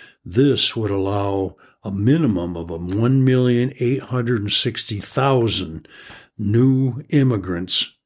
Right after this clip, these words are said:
illegal immigrants, a year coming into America.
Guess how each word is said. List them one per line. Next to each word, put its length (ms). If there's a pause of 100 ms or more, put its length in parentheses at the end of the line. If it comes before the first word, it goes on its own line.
illegal 720
immigrants, 760 (240)
a 100
year 420
coming 340
into 300
America. 640